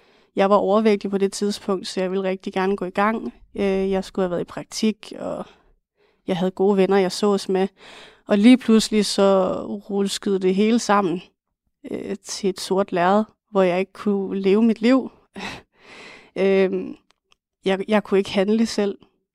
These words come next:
Øh, jeg havde det rigtig, rigtig dårligt, og jeg fik panikanfald, og jeg kunne ikke trække vejret, og jeg begyndte at svede rigtig meget. Og...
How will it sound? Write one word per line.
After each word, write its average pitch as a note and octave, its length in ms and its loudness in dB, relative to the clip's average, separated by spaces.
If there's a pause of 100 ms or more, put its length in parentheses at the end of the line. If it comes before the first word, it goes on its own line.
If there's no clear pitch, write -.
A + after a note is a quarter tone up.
(280)
Øh, G3 200 -4
jeg F#3+ 100 -4
havde G3+ 180 -2
det A3 160 -6
rigtig, A3 320 -2
rigtig - 320 -6
dårligt, G3+ 360 2
og F#3+ 100 2
jeg F#3 120 0
fik - 220 -2
panikanfald, G3 720 0
og F#3+ 80 -6
jeg F#3 100 -6
kunne - 100 -12
ikke - 80 -18
trække - 400 -6
vejret, F#3+ 360 0
og - 300 -6 (920)
jeg F#3 80 0
begyndte G3 280 0
at G3+ 60 -4
svede G3+ 400 0
rigtig F#3+ 340 -4
meget. F3 400 0
Og... - 280 -12